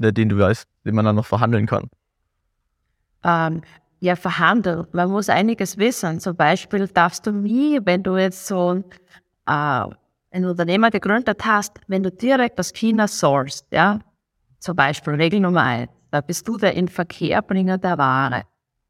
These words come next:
Speaker 2: Okay? Das heißt, du hast die Produkthaftung. Das, das
Speaker 1: Aha.
Speaker 2: wissen zum Beispiel schon mal die wenigsten, ne? Aber wenn ich einen Hersteller in Europa hab, der mir die Ware,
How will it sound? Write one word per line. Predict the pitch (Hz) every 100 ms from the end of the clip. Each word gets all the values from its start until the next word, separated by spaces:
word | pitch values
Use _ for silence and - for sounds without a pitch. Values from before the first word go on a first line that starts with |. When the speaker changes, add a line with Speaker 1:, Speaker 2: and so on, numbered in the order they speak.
| _ _ _
Speaker 2:
Okay? | 143 - - - - - _ - -
Das | 156
heißt, | 175 156 202 226 -
du | - 226
hast | 254 196 -
die |
Produkthaftung. | - 180 - - - 139 127 - - - _ _ _ _ _ _ _ _ -
Das, | 170
das | - -
Speaker 1:
Aha. | 254
Speaker 2:
wissen | 233 190 -
zum | - 165
Beispiel | 151 - 190
schon | - 175
mal | 156 156
die | 160
wenigsten, | 147 147 135 - - 123
ne? | 135 196 - _ _ _ _ _ _ _ _ _ _ _ _ _ -
Aber | 185 180
wenn | 180 190
ich | 190 190
einen | 175 175 170 170 - _ _ _
Hersteller | 196 180 185 - 175 165 170
in | 160
Europa | 151 160 247 - 170
hab, | 156 131 - - _ _ _ -
der | 180 202
mir | 190 196 175 170 -
die | 180
Ware, | 160 143 156 160 165